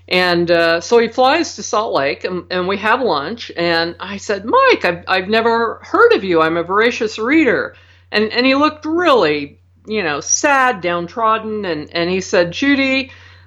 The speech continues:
I just, if I could just connect to the right customer and the right base." And I said, "Well, where would that be?" And he said, "Success Magazine." And I said, "Mike, when you fly home to Texas, I want you to call my agent, who I've known for less than six months, who you've known for years,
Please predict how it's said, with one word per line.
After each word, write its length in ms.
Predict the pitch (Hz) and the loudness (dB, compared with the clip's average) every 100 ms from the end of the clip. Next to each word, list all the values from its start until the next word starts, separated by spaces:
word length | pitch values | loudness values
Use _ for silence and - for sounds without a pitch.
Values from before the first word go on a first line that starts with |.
| - | -10
I 140 | 247 254 | -6 0
just, 380 | 311 294 - - | 2 2 -2 -2
if 160 | 214 | 0
I 80 | 269 | 0
could 220 | 285 214 | 0 -2
just 280 | 226 285 - | 0 -2 0
connect 360 | 262 233 226 226 | -2 0 0 -2
to 80 | 202 | -2
the 100 | 180 | 2
right 260 | 196 190 | 2 0
customer 840 | - 220 220 - 156 139 123 120 - | -4 -6 -6 -6 -2 0 0 -4 -4
and 140 | 170 | -2
the 60 | 180 | 2
right 320 | 214 220 147 | 2 0 0
base." 340 | 208 175 143 - | 0 0 -2 -4
And 80 | |
I 60 | 170 | -4
said, 200 | - 202 | -4 -4
"Well, 140 | 202 196 | -4 0
where 100 | 254 | 2
would 160 | 247 208 | 2 0
that 220 | 190 - | -2 -2
be?" 300 | 359 247 135 | -2 0 0
And 120 | 214 | -2
he 160 | 214 220 | -4 -2
said, 260 | 214 190 | -2 -2
"Success 520 | - - - 220 - | -4 -8 -2 0 0
Magazine." 640 | 214 220 220 175 135 104 - _ - _ - | 0 0 0 -2 -6 -8 -14 _ -20 _ -6
And 80 | 185 | -2
I 60 | 190 | 0
said, 220 | 208 160 | -2 0
"Mike, 400 | 175 220 - - | 2 2 0 -4
when 120 | 208 | -4
you 100 | 277 | -4
fly 280 | - 226 233 | -2 0 0
home 260 | 240 226 196 | -2 -4 -6
to 80 | |
Texas, 720 | 160 - 240 240 131 98 - | -12 -6 -6 -6 -10 -12 -12
I 120 | - 180 | -8 -4
want 260 | 214 185 | -2 -2
you 60 | 190 | -6
to 80 | 180 | -6
call 320 | - 196 185 | -6 -4 -4
my 200 | 175 175 | -2 -2
agent, 540 | - 220 170 147 175 190 | 0 0 0 -6 -6 -4
who 140 | 185 | 0
I've 200 | 185 180 | 0 0
known 200 | 175 175 | -2 -2
for 120 | 180 | -2
less 240 | 170 170 - | -2 -2 -8
than 80 | |
six 320 | - 180 - 170 | -12 -12 -12 -4
months, 420 | 226 220 196 - | 0 0 -4 -8
who 80 | 180 | -8
you've 220 | 202 208 | -6 -2
known 220 | 190 180 | -2 -2
for 140 | 160 | -4
years, 640 | 147 190 226 151 131 - | -4 2 2 2 0 -6